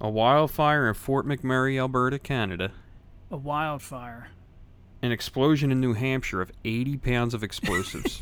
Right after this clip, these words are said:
Speaker 2: <laughs> Eighty pounds.
Speaker 1: Eighty pounds.
Speaker 2: As much as my dog.
Speaker 1: A plane crash in Cancun.
Speaker 2: A plane crash.
Speaker 1: Forest fires in El Dorado, California.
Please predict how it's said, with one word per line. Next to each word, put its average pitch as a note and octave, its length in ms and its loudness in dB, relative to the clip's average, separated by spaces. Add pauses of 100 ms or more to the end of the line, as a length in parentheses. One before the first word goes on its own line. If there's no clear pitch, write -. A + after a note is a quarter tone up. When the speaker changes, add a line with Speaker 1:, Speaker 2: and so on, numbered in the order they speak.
(120)
Speaker 2:
<laughs> - 120 -4
Eighty C4+ 380 4
pounds. G#3+ 640 0
Speaker 1:
Eighty B2 260 0
pounds. F#2 520 -4 (160)
Speaker 2:
As F3+ 240 0
much F#3+ 400 2
as A3 140 -2
my F#3+ 180 0
dog. D3+ 680 -4
Speaker 1:
A A2 60 -8
plane D3 380 0
crash C#3 380 2
in D3 80 -4
Cancun. B2 640 -4 (640)
Speaker 2:
A - 40 -14
plane A#3 460 -2
crash. A#2 640 -12 (1500)
Speaker 1:
Forest C#3+ 460 2
fires B2+ 340 0
in A2 140 -6
El A#2 140 -2
Dorado, A#2 380 2
California. G#2 720 -8